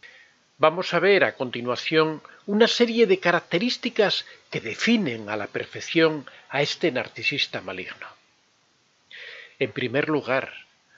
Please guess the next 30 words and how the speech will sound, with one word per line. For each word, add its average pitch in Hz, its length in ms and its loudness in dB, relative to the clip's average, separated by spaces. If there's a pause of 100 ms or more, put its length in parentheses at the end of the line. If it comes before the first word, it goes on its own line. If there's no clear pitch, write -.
(180)
no 160 200 2
tienen 190 460 0
conciencia 131 760 -4
moral. 101 420 -6 (880)
La 139 200 2
conciencia 175 720 0
moral 180 500 6
es 165 260 -2
esa 190 300 4
voz 175 400 4
interior 160 760 2
que 135 100 2
nos 131 240 0
obliga 147 420 2
a 123 40 6
actuar 143 560 2
de 135 80 -6
una 131 160 -2
forma 131 340 -2
determinada 127 760 -4 (540)
y 170 100 2
que - 140 2
también 226 580 0
nos 165 180 0
dice 262 480 0 (120)
si - 200 -4
son 240 320 4
correctas - 760 -2
o 120 80 -6
no 147 340 4